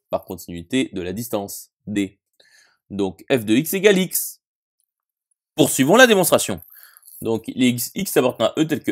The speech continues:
F de X égale X. Donc soit Y appartenant à E tel que F de Y égale Y. Donc la distance de X à Y est égale à la distance de F de X, F de Y, qui est plus petit ou égal à K fois la distance de X, Y.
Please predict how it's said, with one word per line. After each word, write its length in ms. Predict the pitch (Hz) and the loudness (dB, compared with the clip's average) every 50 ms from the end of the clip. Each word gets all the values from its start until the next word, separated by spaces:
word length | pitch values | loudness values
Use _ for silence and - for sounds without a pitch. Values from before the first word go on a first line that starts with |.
| - - | -2 -2
F 160 | 123 123 104 | -2 -2 0
de 80 | 85 107 | 2 0
X 220 | 120 156 - - | 0 0 -2 -2
égale 180 | 98 98 101 135 | 0 0 0 0
X. 260 | 156 117 - - - 85 - _ _ _ _ _ _ _ _ _ _ - | 0 -4 -6 -8 -8 -10 -10 _ _ _ _ _ _ _ _ _ _ -20
Donc 100 | - - | -20 -14
soit 200 | - - 95 - - | -8 -6 -6 -4 -4
Y 320 | 120 123 120 135 151 147 | -4 0 2 2 2 2
appartenant 240 | - 110 - 107 101 | -2 -8 -8 -6 -4
à 80 | 98 117 | -2 -2
E 60 | 135 | -2
tel 180 | - 113 - | -4 -6 -6
que 160 | - - - - | -6 -8 -6 -4
F 140 | 127 127 110 | -4 -6 -4
de 100 | 98 98 | -4 -4
Y 300 | 90 85 113 127 120 - | -4 -2 -4 -4 -4 -4
égale 220 | 95 95 90 92 | -6 -4 -4 -4
Y. 400 | 85 80 57 52 - _ - - _ _ _ _ _ _ _ _ _ _ _ - | -4 -6 -8 -8 -10 _ -20 -20 _ _ _ _ _ _ _ _ _ _ _ -12
Donc 220 | - 90 90 80 - _ _ - | -12 -10 -10 -12 -16 _ _ -8
la 120 | - 87 90 | -8 -6 -6
distance 600 | 113 113 - - - 143 135 127 117 107 - - | -6 -8 -8 -2 0 2 2 2 2 -2 -4 -4
de 140 | 104 - - | -6 -6 -6
X 240 | - 113 - - - | -8 -10 -6 -2 0
à 60 | 113 | 0
Y 380 | 110 101 98 104 104 101 98 | 0 0 -2 -4 -4 -4 -6
est 100 | - - | -8 -10
égale 180 | - 90 92 87 | -8 -6 -4 -4
à 40 | 87 | -4
la 60 | 87 | -6
distance 360 | 85 98 101 - - 113 107 95 | -8 -8 -10 -8 -8 -8 -6 -6
de 120 | - - | -8 -8
F 280 | - - 113 110 - - | -4 -2 -4 -4 -2 -2
de 120 | 104 104 | -4 -4
X, 140 | 104 98 - | -4 -4 -6
F 120 | 98 82 | -8 -8
de 120 | 80 90 95 | -6 -6 -8
Y, 320 | 92 90 101 104 131 131 | -6 -4 -2 -2 -2 -4
qui 100 | - - | -6 -10
est 20 | |
plus 100 | 95 101 | -10 -10
petit 200 | 92 - - 107 | -10 -8 -6 -4
ou 60 | 98 87 | -4 -4
égal 440 | 87 82 98 113 135 131 117 - _ _ _ - | -2 -2 0 0 0 0 -2 -4 _ _ _ -6
à 160 | - 87 90 | -4 -4 -4
K 260 | - - - 131 135 | -4 0 2 4 4
fois 140 | 135 - 98 | 4 2 -2
la 60 | 90 | -4
distance 340 | 90 98 - - 131 123 113 | -6 -8 -6 -6 -6 -4 -2
de 80 | - | -4
X, 180 | 87 85 - - | -4 -4 -4 -4
Y. 400 | 123 110 110 85 76 - - - | -4 -2 -2 -2 -4 -6 -12 -20